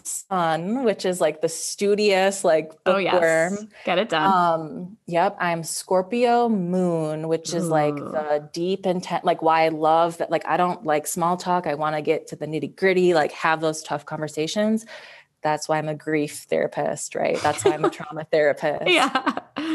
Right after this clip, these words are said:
Speaker 1: Um, and then I am Leo rising, which is, like, the one that I'm like, "Oh," you know, everyone's like, "You're so confident. You're so this." And I'm like, "No," <laughs> like, I don't, I don't feel that way. But, you know, the, the rising is the mask. So that's how people see me, where it's like, I'm
Speaker 2: Yeah.
Speaker 1: this, like, go-getter and this, like, you know,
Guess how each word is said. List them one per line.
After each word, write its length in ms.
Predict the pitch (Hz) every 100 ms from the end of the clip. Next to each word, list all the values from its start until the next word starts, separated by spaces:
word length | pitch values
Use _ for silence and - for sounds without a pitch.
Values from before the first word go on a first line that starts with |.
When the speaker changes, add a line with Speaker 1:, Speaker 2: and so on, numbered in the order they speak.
| 311 -
Speaker 1:
Um, 440 | 185 175 165 156 160
and 220 | 175 170
then 220 | 170 165 165
I 140 | 165
am 260 | 165 160 170
Leo 300 | 233 277 254
rising, 680 | 175 156 170 156 143 147
which 180 | 151 156
is, 160 | 170 165
like, 340 | 151 143 -
the 160 | 185 -
one 300 | 190 208 208
that 100 | 180
I'm 80 | 165
like, 180 | 147 147
"Oh," 240 | 185 180 196
you 80 |
know, 100 | 202
everyone's 360 | 156 196 208 208
like, 200 | 175 -
"You're 120 | 311
so 200 | 330 170
confident. 560 | - 247 269 214 180 -
You're 140 | 254
so 220 | 277 175
this." 340 | 156 175 180 175
And 60 | 151
I'm 60 |
like, 220 | 147 151
"No," 540 | - 147 147 151 151 147
<laughs> 40 | 180
like, 240 | 202 220
I 540 | 262 285 254 233 190
don't, 240 | 190 190 185 - -
I 160 | - 170
don't 180 | 190 -
feel 140 | 247
that 120 | 240
way. 120 | 233 233
But, 160 | 202
you 80 | 185
know, 220 | 160 156
the, 220 | 165 160 160
the 120 | 165
rising 340 | 160 156 180 170
is 120 | 160
the 80 | 156
mask. 500 | 180 202 156 143 -
So 140 | -
that's 180 | 160 160
how 80 | 160
people 220 | 165 160
see 200 | - 156
me, 160 | 151 151
where 120 | -
it's 120 | 71 214
like, 120 | 208
I'm 100 | 196
Speaker 2:
Yeah. 60 | 156
Speaker 1:
this, 100 | -
like, 200 | 156 -
go-getter 640 | 175 175 165 151 147 151
and 180 | 147 147
this, 260 | 147 -
like, 320 | 151 143 147 -
you 100 | 175
know, 280 | 147 160